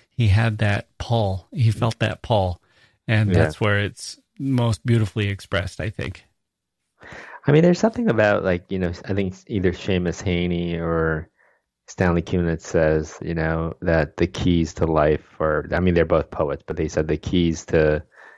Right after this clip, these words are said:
Speaker 2: you know, longevity are poetry and gardening.
Speaker 1: Mm.
Speaker 2: That, you know,
Speaker 1: Yeah.
Speaker 2: working, working the land, there's, there's something immensely satisfying about it in a way that,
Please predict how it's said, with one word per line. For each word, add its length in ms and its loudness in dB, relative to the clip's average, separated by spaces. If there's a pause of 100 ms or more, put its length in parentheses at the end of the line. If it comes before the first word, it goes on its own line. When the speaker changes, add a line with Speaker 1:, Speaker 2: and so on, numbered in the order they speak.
(120)
Speaker 2:
you 80 -6
know, 220 2
longevity 880 0 (240)
are 240 -4
poetry 560 0
and 100 -8
gardening. 500 -4 (480)
Speaker 1:
Mm. 420 2 (440)
Speaker 2:
That, 200 -4 (180)
you 80 -4
know, 240 4
Speaker 1:
Yeah. 40 2
Speaker 2:
working, 540 2
working 400 0
the 80 2
land, 560 -4
there's, 380 -6
there's 180 0
something 400 -2
immensely 560 0
satisfying 720 -2
about 320 0
it 140 -2
in 160 -4
a 80 0
way 240 2
that, 320 0